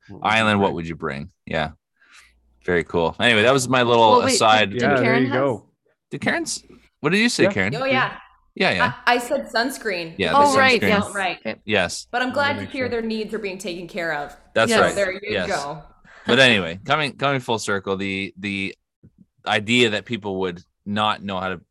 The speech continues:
Speaker 2: build a fire, not how to do certain things, uh, going on to the game of Survivor, like that, especially building a fire, knowing there could be a fire making challenge is crazy, that you wouldn't
Speaker 1: Mm-hmm.
Speaker 2: practice that every day. But Jeff said lots of players just show up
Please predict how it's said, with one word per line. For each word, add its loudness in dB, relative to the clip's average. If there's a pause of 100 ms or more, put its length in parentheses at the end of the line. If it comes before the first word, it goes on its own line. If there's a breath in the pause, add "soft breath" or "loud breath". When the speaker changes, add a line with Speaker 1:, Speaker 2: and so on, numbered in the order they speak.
(220)
Speaker 2:
build -8
a -10
fire, -2
not -2
how -4
to -6
do -8
certain -6
things, -8 (460)
uh, -2
going 2
on 2
to -10
the -4
game -2
of -8
Survivor, -4
like -4
that, 0 (240)
especially 0
building 0
a -6
fire, 0
knowing -6
there -8
could -10
be -4
a -2
fire -2
making -8
challenge -4
is -8
crazy, -6 (120)
that -6
you -2
wouldn't -2 (120)
Speaker 1:
Mm-hmm. -16
Speaker 2:
practice -4
that -4 (420)
every -2
day. 2
But -6
Jeff -2
said -4 (280)
lots 0
of -14
players -8
just -14
show -2
up 0